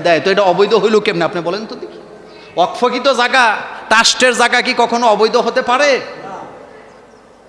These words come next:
এরা বলে আবার শিক্ষিত লোক। তবে এদেশ আলেম ওলামার দেশ, মুসলমানের দেশ, শান্তিপ্রিয় দেশ।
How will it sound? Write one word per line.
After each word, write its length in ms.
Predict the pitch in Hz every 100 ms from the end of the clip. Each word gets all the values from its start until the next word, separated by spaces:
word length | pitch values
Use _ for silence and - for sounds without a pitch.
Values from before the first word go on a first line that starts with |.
| - - _ _ -
এরা 220 | 151 165
বলে 180 | 170 170
আবার 180 | 165
শিক্ষিত 540 | 151 - 185 - 175 165
লোক। 240 | 147 131 - - - - - - - - -
তবে 440 | 202 214 311 339 - - - - - - - - -
এদেশ 500 | 180 190 226 247 226 -
আলেম 280 | 196 220 220
ওলামার 400 | 226 220 220 180
দেশ, 340 | 214 208 -
মুসলমানের 640 | 180 185 226 220 208 208 170
দেশ, 180 | 208 196
শান্তিপ্রিয় 680 | 202 196 214 202 190 190
দেশ। 240 | 180 170